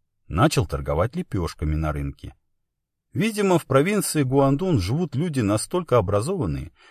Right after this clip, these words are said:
что человеку неучёному даже лепёшками торговать не получится. Некий богач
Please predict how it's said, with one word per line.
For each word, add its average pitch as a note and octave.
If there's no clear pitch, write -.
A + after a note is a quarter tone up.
что -
человеку F#3+
неучёному D#3+
даже D#3
лепёшками E2
торговать D2
не C#2+
получится. -
Некий D#2
богач D2